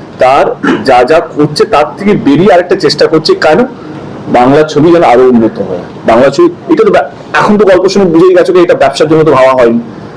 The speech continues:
ব্যবসার জন্য ভাবলে হয়তো অন্য কিছু একটা ফ্যামিলি ড্রামা হতে পারতো, কিন্তু এটা সাহসী পদক্ষেপকে আমি একটা অন্যরকম ছবি করতে চাই। আমার দর্শক যারা কৌশিক গাঙ্গুলি, কৌশিক গাঙ্গুলি বানিয়েছে,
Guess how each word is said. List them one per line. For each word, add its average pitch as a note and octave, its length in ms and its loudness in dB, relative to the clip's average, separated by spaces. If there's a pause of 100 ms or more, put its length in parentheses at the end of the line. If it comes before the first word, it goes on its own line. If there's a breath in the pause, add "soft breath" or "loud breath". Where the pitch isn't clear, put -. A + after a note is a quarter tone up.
ব্যবসার C3+ 260 0
জন্য D#3+ 120 2
ভাবলে D#3 340 2
হয়তো D#3+ 320 2
অন্য E3+ 220 2
কিছু E3 220 0
একটা - 120 0
ফ্যামিলি C3+ 240 2
ড্রামা A#2+ 200 2
হতে G#2+ 140 -4
পারতো, - 340 -4 (920)
কিন্তু G3+ 180 2
এটা A3 160 2
সাহসী D#3 420 0
পদক্ষেপকে E3+ 560 0
আমি D3 240 2
একটা F#3 220 0
অন্যরকম F#3 380 2
ছবি E3 220 0
করতে - 320 0
চাই। G3+ 160 2
আমার D#3+ 260 0
দর্শক B2 360 0
যারা D3+ 160 2 (260)
কৌশিক C3 280 2
গাঙ্গুলি, D#3+ 260 2
কৌশিক E3+ 280 0
গাঙ্গুলি D#3 240 4
বানিয়েছে, D#3+ 340 2